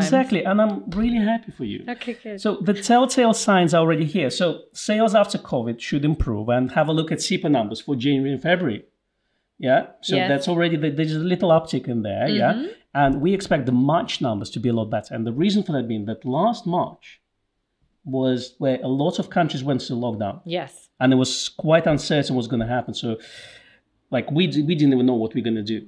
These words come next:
Speaker 2: No, it's very true. It was a, a great time of uncertainty for everyone, I would say.
Speaker 1: Exactly. And nowadays, with a lot of countries coming out of lockdown,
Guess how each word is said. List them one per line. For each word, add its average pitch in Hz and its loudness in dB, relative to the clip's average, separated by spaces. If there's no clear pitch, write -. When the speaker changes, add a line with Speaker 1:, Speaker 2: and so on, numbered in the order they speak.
Speaker 2:
No, 185 0
it's 185 -12
very 175 -2
true. 160 -4
It - -6
was 160 -6
a, 165 0
a 185 0
great 175 -4
time 202 -4
of 190 -4
uncertainty 180 -6
for 156 -6
everyone, 175 -4
I - -12
would - -14
say. - -12
Speaker 1:
Exactly. 127 0
And 143 4
nowadays, 180 4
with 143 0
a 143 2
lot 135 0
of 151 -4
countries 139 -2
coming 139 2
out 254 4
of 190 2
lockdown, 113 -4